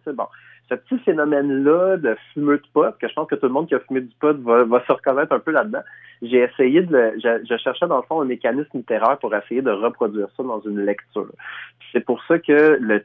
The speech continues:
texte, c'est quand on fait une note de bas de page, c'est vraiment une digression qui, pour moi, représente un peu les digressions qu'on a dans notre tête après avoir fumé. Donc, c'est pour ça qu'au niveau de la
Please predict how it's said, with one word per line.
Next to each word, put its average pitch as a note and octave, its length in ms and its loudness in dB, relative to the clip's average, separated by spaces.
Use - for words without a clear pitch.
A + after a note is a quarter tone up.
texte, E3 380 2
c'est D3+ 80 0
quand B2+ 160 0
on A#2 140 0
fait - 140 -2
une C3 200 2
note D3+ 160 2
de C3 80 4
bas A2 200 0
de - 120 -20
page, - 300 -4
c'est B2 80 -2
vraiment A#2 260 -2
une A#2+ 220 -6
digression B2+ 760 -4
qui, - 60 -20
pour B2 220 0
moi, C#3 280 4
représente C3+ 560 -2
un A#2 60 -4
peu D#3+ 120 -4
les C#3+ 80 0
digressions A2 400 -2
qu'on A2+ 260 0
a C#3 80 4
dans A#2+ 120 2
notre G2+ 280 -4
tête A#2+ 260 2
après G2+ 300 -2
avoir G#2 380 0
fumé. F#2+ 280 -8
Donc, A2 260 -2
c'est - 100 -4
pour A#2 160 -2
ça F3 100 -2
qu'au D3 160 2
niveau A2+ 240 0
de C3 80 -2
la G#2 140 2